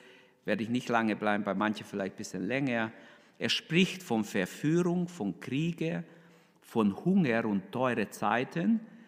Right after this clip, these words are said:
von Seuchen, von Erdbeben,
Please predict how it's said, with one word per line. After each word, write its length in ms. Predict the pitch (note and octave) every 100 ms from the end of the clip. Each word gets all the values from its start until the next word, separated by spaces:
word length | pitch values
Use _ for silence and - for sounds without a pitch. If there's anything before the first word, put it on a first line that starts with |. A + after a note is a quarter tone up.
| -
von 240 | - A2+ G#2+
Seuchen, 800 | F#2 A2 A#2 C#3 - E3 F3+ F#3
von 260 | - A2
Erdbeben, 920 | - A2 A#2+ C3+ D3 C#3+ D3 D3+ F3+